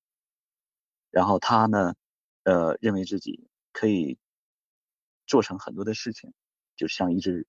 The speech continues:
呃，那个一只恐龙一样，啊，他应该很有力量，自己呢，也能实现很多的目标。但实际上呢，他这个自己啊，对这个做了很多的努力，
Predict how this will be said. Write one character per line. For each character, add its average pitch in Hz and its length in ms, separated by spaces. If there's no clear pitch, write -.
呃， 87 220
那 82 140
个 78 100
一 101 120
只 104 80
恐 - 200
龙 - 140
一 98 60
样， - 180
啊， - 220
他 85 360
应 92 120
该 90 160
很 90 160
有 - 60
力 87 160
量， - 200
自 - 140
己 78 220
呢， 80 300
也 85 140
能 85 100
实 - 160
现 98 120
很 - 120
多 87 80
的 87 80
目 107 160
标。 87 260
但 107 140
实 - 180
际 131 140
上 87 240
呢， 80 100
他 113 220
这 110 180
个 69 400
自 131 160
己 - 160
啊， 53 200
对 90 240
这 95 220
个 65 460
做 117 160
了 98 40
很 78 140
多 104 100
的 110 100
努 95 180
力， 92 240